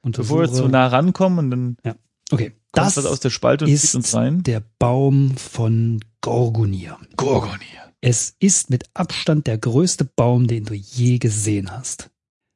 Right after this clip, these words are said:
Speaker 2: Naja, ich sag mal so, da die Insel hier nur zwanzig Meter, äh, Umfang hat, haben wir jetzt auch wenig Vergleichsmaterial da.
Speaker 1: Na, da steht jemals, nicht auf dieser Insel.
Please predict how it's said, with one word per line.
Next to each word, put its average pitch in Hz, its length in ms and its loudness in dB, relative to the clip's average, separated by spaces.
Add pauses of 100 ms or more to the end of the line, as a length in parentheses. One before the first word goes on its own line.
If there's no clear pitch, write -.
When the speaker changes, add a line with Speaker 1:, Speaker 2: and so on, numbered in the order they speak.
Speaker 2:
Naja, 226 300 0
ich 185 120 2
sag 180 180 2
mal 160 120 4
so, 170 200 2
da 151 180 4
die 151 140 -2
Insel 170 180 -2
hier 160 140 0
nur 147 100 0
zwanzig 151 380 -4
Meter, 127 640 0
äh, - 60 -6 (220)
Umfang 160 340 -2
hat, 147 140 0 (680)
haben 202 300 0
wir 185 80 6
jetzt 175 140 -2
auch 135 180 -2
wenig 160 380 0
Vergleichsmaterial 127 920 -4
da. - 240 -8
Speaker 1:
Na, 156 60 4
da 143 140 2
steht 127 240 -4
jemals, 120 760 -2
nicht 147 220 -2
auf 147 100 -4
dieser 156 220 -2
Insel. 98 360 -4